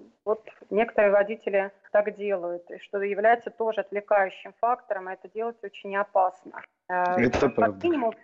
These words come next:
Speaker 1: да, на несколько секунд нужно отвлечься. А если представить себе, что автомобиль движется на скорости шестьдесят километров в час, и за каждую секунду он проезжает семнадцать метров, да, вот, э,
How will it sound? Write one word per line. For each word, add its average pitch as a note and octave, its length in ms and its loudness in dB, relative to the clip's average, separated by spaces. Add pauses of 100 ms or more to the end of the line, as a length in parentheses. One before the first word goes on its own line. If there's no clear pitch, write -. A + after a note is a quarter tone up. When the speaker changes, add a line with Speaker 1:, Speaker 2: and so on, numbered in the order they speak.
(100)
Speaker 1:
да, A#3+ 160 2
на C4 120 2
несколько C4+ 440 -8
секунд - 420 -10
нужно G3+ 340 -2
отвлечься. A3 800 -6 (420)
А G#3 140 2
если C4+ 220 -2
представить B3 580 -2
себе, A3+ 180 -8
что A3+ 180 -4
автомобиль A3+ 580 -2
движется G#3+ 420 -12
на G#3+ 160 2
скорости A3 320 -10
шестьдесят - 320 0
километров G#3+ 500 0
в - 40 -20
час, F#3+ 400 2
и G3 40 -8
за G3+ 120 2
каждую A3 380 0
секунду A3+ 380 -6
он G3 80 -8
проезжает G#3 440 -2
семнадцать G#3 500 0
метров, G4+ 420 0 (680)
да, C4+ 180 4
вот, A3+ 240 -4 (140)
э, - 40 -18